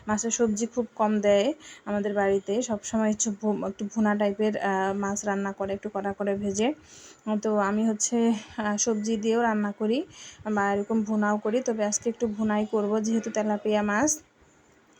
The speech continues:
তেলাপিয়া মাছটা আসলেও আমার কাছে সবজি দিয়ে খেতে ভালো লাগে না, এটা একটু কড়কড়া করে ভেজে ভুনা করলেই ভালো লাগে, তাই না আপুরা? তো এই মাছ, তেলাপিয়া, পাঙ্গাস, এ-, এসব আসলে মেয়ের জন্যই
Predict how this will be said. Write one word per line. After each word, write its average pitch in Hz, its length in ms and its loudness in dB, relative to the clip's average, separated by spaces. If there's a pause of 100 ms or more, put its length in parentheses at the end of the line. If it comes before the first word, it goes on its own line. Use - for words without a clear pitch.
(140)
তেলাপিয়া 220 440 0
মাছটা 208 340 -2
আসলেও 214 360 0 (440)
আমার 220 240 2
কাছে 226 220 2
সবজি 220 340 0
দিয়ে 220 220 0
খেতে 220 240 -4
ভালো 214 280 2
লাগে 202 220 2
না, 233 220 2 (180)
এটা 220 200 -2
একটু 220 280 -2
কড়কড়া 214 360 -2
করে 220 180 0
ভেজে 220 440 2 (420)
ভুনা 226 200 4
করলেই 226 320 2
ভালো 208 260 2
লাগে, 190 240 0
তাই 202 200 -2
না 285 260 0
আপুরা? 233 320 -2 (680)
তো 226 140 0
এই 226 160 6 (140)
মাছ, 226 500 2
তেলাপিয়া, 233 440 2
পাঙ্গাস, 220 640 2
এ-, 214 300 0
এসব 220 220 -2
আসলে 220 360 -4
মেয়ের 220 340 -2
জন্যই 220 360 -4